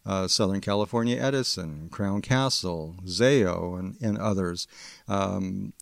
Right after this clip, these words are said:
uh, CenturyLink, and, and even Frontier and Spectrum came to the table. We had, uh, seventeen interested parties at the Bidders Conference in phase two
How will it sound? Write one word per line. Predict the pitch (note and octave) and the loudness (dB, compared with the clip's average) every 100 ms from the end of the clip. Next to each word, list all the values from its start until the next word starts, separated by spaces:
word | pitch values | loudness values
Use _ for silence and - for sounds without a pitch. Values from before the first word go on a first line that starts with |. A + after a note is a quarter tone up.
| - | -10
uh, | G#2 G2 | -8 -2
CenturyLink, | F#2 B2 C3 - A#2 G#2 F#2 F2 F2 | 4 6 4 4 4 4 2 -2 -4
and, | G2+ F#2+ F#2+ G2 | -2 -2 -4 -6
and | - G2+ F#2+ F#2+ - | -8 -6 -6 -8 -6
even | A2+ G#2+ A#2+ | -2 2 2
Frontier | - B2+ B2+ - D#3+ A#2+ F2+ F2+ F#2+ D#3+ | 6 6 6 6 6 6 2 -2 -6 -8
and | G#2 G#2 G2+ | -6 -6 -6
Spectrum | - C3+ - A2+ F#2 E2+ - - - - | -2 -2 2 0 0 -2 -12 -20 -20 -4
came | A#2+ G#2+ | 0 2
to | G#2 | 2
the | G2+ | 0
table. | F#2 G2+ F#2 F2+ F2+ F2+ | 0 -2 0 -2 -4 -8
We | A2 G#2+ | -2 0
had, | A#2+ B2+ B2+ B2+ A#2+ - | 2 2 4 2 -2 -8
uh, | A2+ G#2+ A2 | -4 -2 0
seventeen | - - C3 C#3+ D3 C#3+ - C3 C3 C3 B2+ | 4 6 6 4 0 -2 2 4 4 2 0
interested | A#2 A#2+ B2+ A2+ A#2 G#2 | 0 0 0 0 0 0
parties | - A#2 A#2 G2+ | 4 4 4 2
at | G#2 | 0
the | F#2+ | 0
Bidders | F#2 A2 A#2 | 0 2 0
Conference | - F#2 G2 - E3 - - - - - | 0 -2 -2 -2 -2 -2 -6 -12 -16 -2
in | A2+ G#2 | 2 4
phase | - G#2 F2+ | 4 4 2
two | - C3 A#2+ B2 | 4 6 6 4